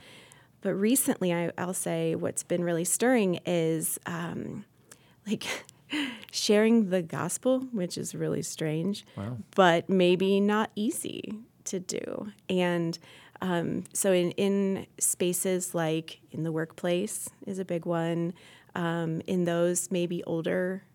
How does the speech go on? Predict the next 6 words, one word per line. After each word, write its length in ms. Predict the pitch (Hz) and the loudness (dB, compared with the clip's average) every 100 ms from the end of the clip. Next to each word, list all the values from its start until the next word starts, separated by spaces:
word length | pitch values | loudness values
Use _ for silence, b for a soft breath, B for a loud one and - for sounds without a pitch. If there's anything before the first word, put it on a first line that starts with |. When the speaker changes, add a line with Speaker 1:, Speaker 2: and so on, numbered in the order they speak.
| _ - - 185 190 220 | _ -20 -8 -4 -2 0
Speaker 1:
friendships 1040 | 240 254 262 262 - 277 294 - - - - | 0 -2 -4 -8 -6 -4 -4 -6 -10 -10 -6
that, 260 | 247 254 247 | -2 -2 -2
Speaker 2:
Mm-hmm. 840 | 95 107 - - - - - 190 | -4 -6 -10 -20 -20 -20 -8 -4
Speaker 1:
um, 580 | 180 180 175 180 180 185 - | -2 0 -2 -2 -4 -8 -10
have 220 | 208 202 | -8 -4
been 560 | 208 202 202 202 202 | 0 0 0 0 -2